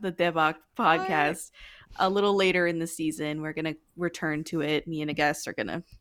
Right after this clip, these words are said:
Speaker 2: Nice.
Speaker 1: revert back to twenty sixteen
Speaker 2: Ugh.
Speaker 1: and rewatch it and see what's,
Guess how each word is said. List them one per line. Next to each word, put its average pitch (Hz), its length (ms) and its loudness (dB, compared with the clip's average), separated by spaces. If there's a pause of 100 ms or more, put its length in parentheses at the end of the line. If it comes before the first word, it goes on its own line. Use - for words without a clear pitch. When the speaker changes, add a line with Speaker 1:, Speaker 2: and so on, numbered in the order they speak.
(200)
Speaker 2:
Nice. 175 640 -12
Speaker 1:
revert 170 600 6
back 180 340 10
to - 80 -4
twenty 185 300 -2
sixteen 214 640 0
Speaker 2:
Ugh. 180 80 -2
Speaker 1:
and 156 80 -8
rewatch 175 460 2
it 185 200 0
and 156 120 -6
see 170 200 -2
what's, 156 380 -2